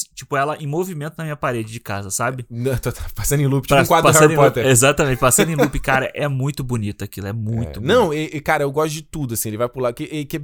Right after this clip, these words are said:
Speaker 2: mais uma vez ele faz a rima com o começo onde ele vai no prédio, depois vai no menor e tem medo, ou seja, mano, você pode cair. É um salto de fé.
Speaker 1: Exato,
Speaker 2: E
Speaker 1: exato.
Speaker 2: aí, cara, eu amo o ângulo que ele faz. Tipo, acho que é quase aquele plano holandês, que ele faz um plano torto, assim, do
Speaker 1: Aham.
Speaker 2: la-, preso do lado do prédio, ele,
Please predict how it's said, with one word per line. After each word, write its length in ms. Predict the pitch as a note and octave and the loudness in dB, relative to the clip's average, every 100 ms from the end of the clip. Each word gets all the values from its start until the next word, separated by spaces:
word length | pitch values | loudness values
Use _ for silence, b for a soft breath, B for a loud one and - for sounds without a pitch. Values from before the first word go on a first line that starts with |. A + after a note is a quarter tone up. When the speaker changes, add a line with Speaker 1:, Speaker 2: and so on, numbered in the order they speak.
| D#3 - | -10 -4
Speaker 2:
mais 160 | E3+ G3+ | -2 -2
uma 60 | |
vez 120 | E3+ F3 | -2 -4
ele 100 | E3+ | -4
faz 200 | F3+ E3 | -4 -2
a 20 | |
rima 260 | D3+ E3+ | -4 -6
com 420 | F3 - E3 F3+ G3 | -8 -8 -4 -2 -4
o 40 | |
começo 380 | F#3 E3 D#3 D#3+ | -6 -6 -6 -6
onde 100 | D#3 | -6
ele 240 | D#3+ D#3 _ - | -8 -10 _ -6
vai 200 | B2 C#3+ | -2 0
no 100 | C#3 | 0
prédio, 420 | C#3+ D3+ D#3+ D#3 | 2 2 2 0
depois 160 | C#3 | -2
vai 80 | C#3 | -2
no 60 | C#3 | 0
menor 480 | C3+ C#3 D#3 D#3 D3 | 0 2 4 4 2
e 80 | |
tem 140 | C3+ C3 | -2 -6
medo, 360 | C3+ D3+ D#3 C#3+ | -4 -2 -2 -4
ou 60 | |
seja, 200 | C#3 B2+ - B B B | -8 -10 -14 B B B
mano, 440 | C#3 G3 A#3 B2+ | 0 2 2 0
você 160 | G#2 G3 | -4 -6
pode 260 | - B3+ - | -4 -4 -2
cair. 340 | D4 C4+ B3+ _ - | -4 -4 -8 _ -10
É 60 | |
um 160 | A#2+ D3+ | -8 -6
salto 320 | - D3+ D3+ | -4 -2 -2
de 80 | F3 | -6
fé. 340 | - G3+ A#3+ G#3 | -2 0 0 -2
Speaker 1:
Exato, 460 | G2 G2 G2+ - - | -8 -8 -10 -14 -20
Speaker 2:
E 60 | - | -8
Speaker 1:
exato. 140 | C#3 | -2
Speaker 2:
aí, 160 | D#3 F3+ | -2 -2
cara, 300 | - F3+ D#3+ | -8 -6 -6
eu 280 | C#3+ E3 D#3+ | -4 -2 0
amo 200 | G3 F#3+ | 0 0
o 140 | E3 | 0
ângulo 320 | E3 F3 D3 C#3 | 0 -2 -4 -8
que 80 | |
ele 80 | C#3 | -8
faz. 340 | B2+ D#3 D3 B2+ | -4 0 0 0
Tipo, 140 | C#3+ | -6
acho 140 | C#3+ | -8
que 60 | - | -8
é 20 | |
quase 180 | - E4+ | -10 -10
aquele 160 | D#4+ C#4 | -10 -8
plano 240 | A3 G#3+ | -4 -2
holandês, 560 | G#3 F3+ A#2+ C3+ D#3+ - | 0 -2 -2 -2 -2 -4
que 80 | |
ele 80 | B2 | -8
faz 140 | C3+ C3+ | -6 -6
um 40 | |
plano 220 | C#3 C3+ | -4 -6
torto, 500 | C3 - E3+ E3+ - | -6 0 0 0 -4
assim, 240 | B2+ C#3 C3 | -4 -2 0
do 80 | |
Speaker 1:
Aham. 120 | B2+ B2 | 0 -2
Speaker 2:
la-, 80 | |
preso 360 | B2 C#3+ C#3 C3+ | -4 -2 -2 -4
do 300 | C3 A#2+ A#2+ | -10 -12 -6
lado 360 | C3 C#3 D#3+ D#3 | -2 2 2 0
do 80 | C#3 | -4
prédio, 480 | D3+ D3+ D#3 B2+ | 0 2 2 0
ele, 180 | C3 C3 | -4 -4